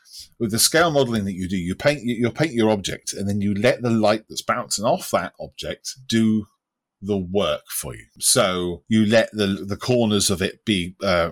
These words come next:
reflecting back. You don't kind of overemphasize where the light will be bouncing and things like that. Let it do the thing with the light. Th-, these figures are really pushing the fact that they're,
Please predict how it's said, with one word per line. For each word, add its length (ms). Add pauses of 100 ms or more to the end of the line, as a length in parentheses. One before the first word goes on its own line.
reflecting 540
back. 380
You 80
don't 320
kind 160
of 180
overemphasize 880
where 380 (240)
the 260
light 280
will 100
be 140
bouncing 440
and 120
things 260
like 180
that. 60
Let 180
it 140
do 160
the 140
thing 360
with 160
the 100
light. 260 (340)
Th-, 120 (220)
these 320
figures 560 (380)
are 120
really 360
pushing 460
the 80
fact 300
that 160
they're, 340